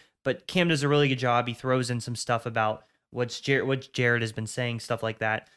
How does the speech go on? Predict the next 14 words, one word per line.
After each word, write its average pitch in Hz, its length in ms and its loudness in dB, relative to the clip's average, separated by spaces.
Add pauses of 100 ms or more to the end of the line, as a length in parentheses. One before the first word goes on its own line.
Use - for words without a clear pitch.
(200)
Uh, 120 280 2
Corey 190 380 0
talks 160 340 0
to - 120 -2
Izzy. 120 360 0
Izzy 147 320 2
is 127 100 0
very 135 320 2
upset 131 540 0 (920)
because 127 600 0 (300)
she 135 560 0
knows 143 320 4
about 123 420 2
the 113 420 0